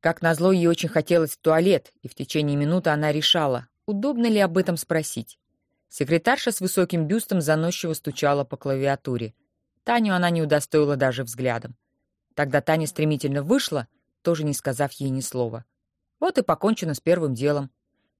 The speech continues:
Не видать ей телескопов и звезд. Ну и ладно. Значит, это не ее место. Значит, ее здесь не ждали. Теперь она засобиралась в бассейн.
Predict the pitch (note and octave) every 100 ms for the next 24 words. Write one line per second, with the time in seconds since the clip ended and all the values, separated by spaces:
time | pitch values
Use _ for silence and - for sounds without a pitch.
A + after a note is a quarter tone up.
0 | - F#3 F#3 G3 G3+ B2+ A#2+ B2+ B2 -
1 | D#3+ B2+ - B2+ A#2+ A#2+ A#2+ _ _ _
2 | - G#3 F#3+ D#3 C#3 B2+ B2+ _ _ _
3 | F#3 A#3+ - G3+ F#3+ F3 D#3+ D#3+ D#3 C3+
4 | - B2+ - _ - E3+ F3+ - G3 C4
5 | F3 D3+ F3 D#3+ C3 C3 A2+ - _ _
6 | _ _ - - F3+ E3+ D3 C#3 B2+ C3+
7 | C#3 C#3+ C#3 A#2 C3 C#3 - C3 A#2